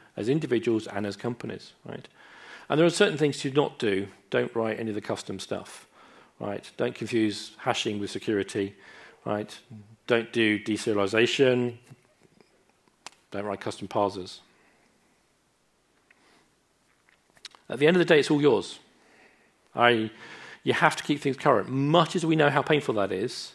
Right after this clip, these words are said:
we have to do that. We have to be, um, updating our code more often. We need to be paying more attention. Good news is, things like microservices, those sorts of architectures are helping us because they're getting us into a compartmentalization model.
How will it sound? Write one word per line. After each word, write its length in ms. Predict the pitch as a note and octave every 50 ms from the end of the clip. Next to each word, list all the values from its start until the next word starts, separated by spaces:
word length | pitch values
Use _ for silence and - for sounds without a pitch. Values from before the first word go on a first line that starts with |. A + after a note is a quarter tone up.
| _ _ _ _ _ - - - - - - - _ _
we 100 | C3 A#2
have 200 | G#2+ C3+ C3 -
to 100 | - B2+
do 140 | - A#2+ A2+
that. 240 | A2+ - - - -
We 140 | - A#2+ B2
have 440 | - - - - D#3+ D3 C#3+ - -
to 60 | -
be, 160 | C#3 B2 - - - - -
um, 520 | - A2 G#2+ G#2 G2+ G2+ G2+ G#2+ B2 F3 - -
updating 460 | - A#2+ A#2 - A#2+ A#2 - - A2+
our 60 | G#2 G2+
code 240 | - A2+ G#2 G2+
more 100 | A2 G#2
often. 340 | G#2+ G2+ - - B2 A2+ A#2 - - - _ _ _
We 100 | A#2 A#2+ A#2
need 100 | G#2+ G#2
to 60 | A2+
be 60 | A#2
paying 240 | A2 B2 A2+ A#2 A#2+
more 80 | B2
attention. 420 | B2 - D#3+ E3+ E3+ - - - - _ _ _ _ _ _ _ _ _ _ - _ _ - - - - - _ _ _ _ _
Good 200 | - F3+ G#3+ G#3+
news 260 | A3 F#3 D#3+ D3 - C#3+
is, 440 | B2 A#2 B2 E3+ G3+ F#3+ - - -
things 240 | - F3+ E3 D3+ D#3+
like 120 | D3 C#3+
microservices, 1200 | C#3 C#3 C#3 - - D3 - - D#3 C#3+ C3+ C3+ C3+ - - C3+ C3+ C3 C3+ C3 C3 B2+ B2+ - -
those 200 | C3+ C3 C3+ C3
sorts 240 | - C#3 - - C3
of 60 | C3
architectures 640 | C3 B2+ - - - - B2+ A#2+ - - - B2 A#2
are 120 | B2 A2
helping 500 | - - - - C#3 C3+ C3+ - B2+ A2
us 300 | G2 - - - - - - - - - - - - - _ _
because 280 | A#2+ A#2 - C3+ A#2+ A2+
they're 140 | B2+ A#2+
getting 380 | A#2+ - - C#3+ C3 C3+ C3+ C3+
us 120 | B2+ -
into 300 | - B2+ B2 A#2 - C3
a 60 | B2 A#2+
compartmentalization 1200 | - - C3 B2 A#2+ A2+ - - A#2 A2 A#2 B2+ A#2+ - - A#2+ A#2 A#2 C3+ C#3 C#3 - - A#2
model. 340 | A2 G2+ F#2 - - F#2